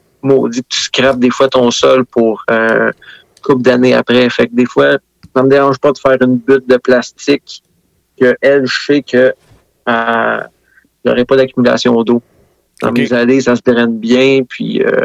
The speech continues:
Speaker 1: avec notre couvert végétal, ça boit de l'eau en masse. Tu sais, on, on essaie tout le temps de garder notre, notre sol couvert,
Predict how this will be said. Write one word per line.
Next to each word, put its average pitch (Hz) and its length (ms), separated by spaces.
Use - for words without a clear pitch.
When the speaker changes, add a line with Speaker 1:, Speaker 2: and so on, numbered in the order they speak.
Speaker 1:
avec 120 260
notre 120 200
couvert 120 340
végétal, 120 640
ça 117 200
boit 117 240
de - 100
l'eau 123 260
en 123 260
masse. - 360
Tu - 60
sais, 127 80
on, 113 380
on 117 80
essaie 127 220
tout 131 120
le 123 60
temps 147 160
de 139 60
garder 127 380
notre, 127 220
notre 113 200
sol 131 360
couvert, 127 640